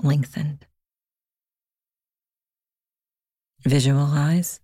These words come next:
or imagine roots being sent down from your pelvic floor into a deep red earth beneath you.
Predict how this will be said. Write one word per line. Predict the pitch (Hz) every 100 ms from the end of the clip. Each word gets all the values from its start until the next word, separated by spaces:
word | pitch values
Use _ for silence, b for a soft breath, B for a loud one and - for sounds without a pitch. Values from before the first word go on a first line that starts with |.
| _
or | 190
imagine | 190 156 135 131 151
roots | 139 143 - - - - - _ _ _ _ _ _
being | 151 147
sent | - - 202 - -
down | - 135 143 147 160
from | - 147
your | 151
pelvic | - 151 147 165
floor | - - - 165 139 - _ _ _ _ _ _ _ _
into | 175 170 180
a | 170 _
deep | - 170 - - - _ -
red | 156 156 151 - -
earth | 147 143 -
beneath | - 143 147 - -
you. | 160